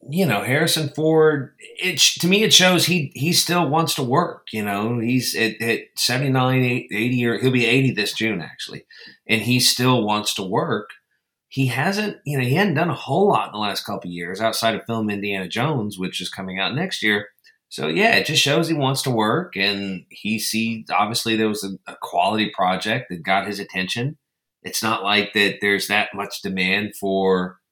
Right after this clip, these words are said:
movie stars at eighty years old. There's not that many roles written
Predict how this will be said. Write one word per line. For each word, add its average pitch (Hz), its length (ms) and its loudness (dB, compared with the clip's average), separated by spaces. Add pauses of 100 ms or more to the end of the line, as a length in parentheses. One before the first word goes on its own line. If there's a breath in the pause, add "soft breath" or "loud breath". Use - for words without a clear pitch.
(260)
movie 110 320 2
stars 113 600 2
at 110 180 0
eighty 104 260 0
years 104 360 -2
old. 98 340 -2
There's 98 140 -6
not 101 200 -4
that 95 160 -2
many 98 260 -4
roles 101 320 -4
written 101 240 -2